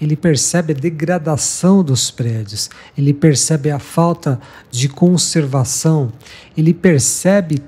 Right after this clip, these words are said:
também que os prédios, por serem antigos também, eu acredito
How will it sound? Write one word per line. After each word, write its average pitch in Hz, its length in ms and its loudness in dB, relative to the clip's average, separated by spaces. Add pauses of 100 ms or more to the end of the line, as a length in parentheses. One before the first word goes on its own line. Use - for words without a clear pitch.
(240)
também 151 840 4 (760)
que 160 680 0 (140)
os - 400 4
prédios, 165 1040 2 (180)
por 131 140 2
serem 147 420 0
antigos 151 540 -2
também, 151 480 2 (760)
eu 175 300 8 (340)
acredito 156 1040 2